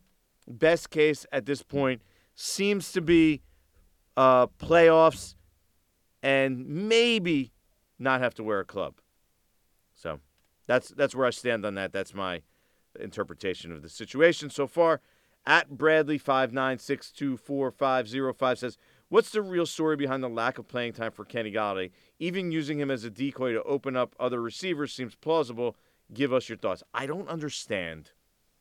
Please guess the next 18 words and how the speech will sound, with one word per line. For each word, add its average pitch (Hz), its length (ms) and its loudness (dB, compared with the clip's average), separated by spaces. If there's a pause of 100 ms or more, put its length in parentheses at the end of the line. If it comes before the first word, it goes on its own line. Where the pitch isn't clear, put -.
(420)
And 120 320 -4
I'm 131 120 -6
not 147 180 -2
pick, - 260 -8 (240)
I'm 143 60 -8
not 170 140 0
trying 156 160 0
to 131 40 -4
pick 127 240 -6
on 90 120 -6
you 80 100 -12
here, 80 140 -10
Bradley. 76 300 -12 (100)
I, 135 260 -6
I 131 40 -2
literally, 156 580 0 (180)
I 131 140 0
mean, 127 340 -2